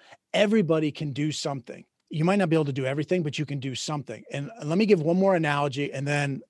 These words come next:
I know we gotta go, but one more analogy to that, because I think it's very important.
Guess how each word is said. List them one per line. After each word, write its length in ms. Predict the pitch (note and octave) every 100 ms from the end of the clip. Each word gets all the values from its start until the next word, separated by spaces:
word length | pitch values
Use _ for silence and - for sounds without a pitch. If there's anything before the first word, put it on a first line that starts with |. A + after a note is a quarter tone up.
| _ -
I 60 |
know 180 | C#3 D3
we 100 | C#3+
gotta 220 | C#3+ C3+
go, 200 | C3 C#3+
but 160 | B2+ C3+
one 160 | D#3
more 160 | G#3 B3
analogy 500 | E3+ D3 D#3 E3 C#3+
to 120 | C3
that, 160 | C3+ C3+
because 200 | C#3 C#3+
I 80 | D3+
think 220 | F#3+ G3
it's 100 | G3
very 220 | F3 F3
important. 460 | D3 - E3 D3